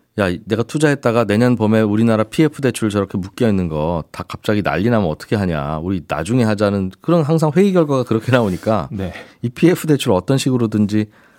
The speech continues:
Speaker 1: 정리를 좀 할 건 하고 넘어가야 이제 그 다음부터는 다른 얘기를 할 텐데.
Speaker 2: 맞습니다.
Speaker 1: 정리를 하자니, 음,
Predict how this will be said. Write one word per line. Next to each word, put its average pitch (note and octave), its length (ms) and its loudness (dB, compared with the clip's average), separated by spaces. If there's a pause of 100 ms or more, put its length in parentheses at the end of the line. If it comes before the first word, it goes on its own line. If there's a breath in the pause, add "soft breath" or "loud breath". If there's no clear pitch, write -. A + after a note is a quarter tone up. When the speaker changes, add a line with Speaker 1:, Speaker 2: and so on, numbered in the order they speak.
(160 soft breath)
Speaker 1:
정리를 C3+ 440 2
좀 A#2 120 0
할 C3+ 180 0
건 C#3+ 160 0
하고 F#3 240 0
넘어가야 A2 480 2
이제 F2+ 160 -4
그 - 100 -8
다음부터는 G2 480 -2
다른 A2 300 -2
얘기를 F#2+ 260 -2
할 E2 80 -2
텐데. C2+ 500 -8
Speaker 2:
맞습니다. F2 400 -12 (640 loud breath)
Speaker 1:
정리를 F#2 300 0
하자니, F#2 560 -2 (280)
음, B2 120 -2